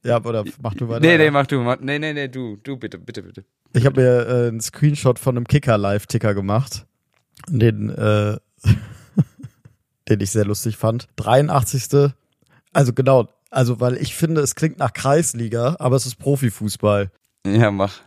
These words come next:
Speaker 1: Dreiundachtzigste, Freistoß jetzt für die Rheinländer aus sechzehn Metern von halb links. Vierundachtzigste,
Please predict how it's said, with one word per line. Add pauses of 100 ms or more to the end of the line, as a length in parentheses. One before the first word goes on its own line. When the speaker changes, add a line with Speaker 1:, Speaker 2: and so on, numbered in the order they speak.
(420)
Speaker 1:
Dreiundachtzigste, (360)
Freistoß
jetzt
für
die
Rheinländer
aus
sechzehn
Metern
von
halb
links. (120)
Vierundachtzigste,